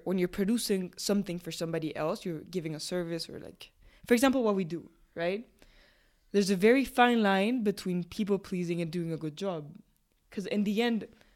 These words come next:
the response that you get is an indicator of the quality of the work that you're doing. So, o sea,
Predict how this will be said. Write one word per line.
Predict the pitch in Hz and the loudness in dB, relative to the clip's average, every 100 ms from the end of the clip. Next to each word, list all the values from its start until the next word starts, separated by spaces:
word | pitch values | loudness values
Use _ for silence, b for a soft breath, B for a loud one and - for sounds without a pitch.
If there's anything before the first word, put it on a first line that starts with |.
| b 170 | b 0
the | 190 | 4
response | 196 - 226 220 | 4 6 6 6
that | 233 185 | 4 2
you | 175 | 4
get | 190 240 285 - _ _ _ | 6 6 2 -8 _ _ _
is | 202 180 | 2 2
an | - | 2
indicator | 254 254 214 185 165 160 156 - _ _ - | 0 0 -2 -4 -4 -4 -6 -10 _ _ -2
of | 170 160 - | -2 -2 -14
the | 160 160 165 175 160 151 | -18 -12 -2 0 0 -4
quality | - 185 190 - 175 | 4 4 4 2 -2
of | 156 | -2
the | 160 | -4
work | 170 165 | -4 -6
that | 151 | -10
you're | 143 147 - | -14 -10 -4
doing. | 240 190 139 95 - b b b b b | -2 -2 -4 -12 -20 b b b b b
So, | - 196 185 - - _ _ _ _ _ _ _ - | 0 4 4 2 -10 _ _ _ _ _ _ _ -4
o | |
sea, | 285 311 208 | 2 2 2